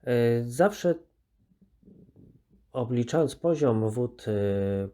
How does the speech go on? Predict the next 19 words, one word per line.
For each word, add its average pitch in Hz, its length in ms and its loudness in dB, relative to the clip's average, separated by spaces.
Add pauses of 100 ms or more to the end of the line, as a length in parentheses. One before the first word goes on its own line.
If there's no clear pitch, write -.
podziemnych, 110 840 -2
e, 107 960 -10
na 107 220 -4
jakimś 101 320 -6
terenie, 113 460 -2
trzeba 123 400 -8
też 117 240 -12
wziąć 120 240 -6
pod 107 180 -12
uwagę 113 480 0 (380)
to, 127 400 -6 (1200)
na 110 140 -4
jakiej 113 280 -2
głębokości 110 680 -4
znajduje 104 360 -4
się 104 200 -10
pierwsza 107 440 -6
warstwa 101 560 -8 (520)
skał 98 520 -6